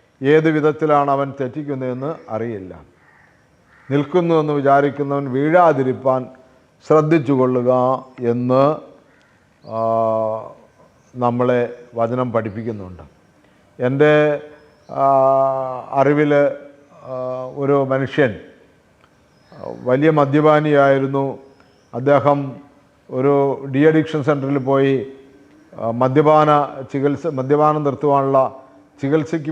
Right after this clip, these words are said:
വിധേയമായി. ആ മനുഷ്യൻ മദ്യപാനമെല്ലാം നിർത്തി. ഈ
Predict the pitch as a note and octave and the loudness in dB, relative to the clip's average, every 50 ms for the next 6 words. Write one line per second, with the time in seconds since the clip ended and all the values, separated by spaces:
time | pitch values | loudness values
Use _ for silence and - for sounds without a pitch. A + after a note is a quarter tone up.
0 | C#3 C#3 C3+ C3+ C#3 C#3+ C#3 C#3 C#3 C3+ C3+ C3+ C3+ C3 A#2+ - - - _ _ | -4 -2 -2 0 0 0 0 0 0 0 0 0 0 -2 -6 -8 -14 -20 _ _
1 | _ _ _ _ _ _ _ _ _ _ _ - A#2+ B2+ C3+ C#3 C3+ A2+ - C#3 | _ _ _ _ _ _ _ _ _ _ _ -4 -4 -2 -2 -2 -4 -4 -4 -6
2 | C#3 C3+ C3 B2 B2+ C#3 C3+ C#3 C#3+ C#3+ C#3+ C#3 C3+ C3 C3 C3+ C3 C3 C3 B2 | -4 -4 -4 -2 0 0 2 2 2 2 2 0 -2 0 0 -2 -2 -2 -4 -8
3 | A#2 A#2+ - C#3+ C#3+ C3+ A#2+ G2+ - - - _ _ _ _ _ _ _ _ _ | -8 -10 -8 -6 -6 -6 -6 -8 -12 -20 -20 _ _ _ _ _ _ _ _ _
4 | _ _ _ _ _ _ _ _ _ _ _ _ _ _ - B2 A#2+ B2 | _ _ _ _ _ _ _ _ _ _ _ _ _ _ -14 -8 -6 -4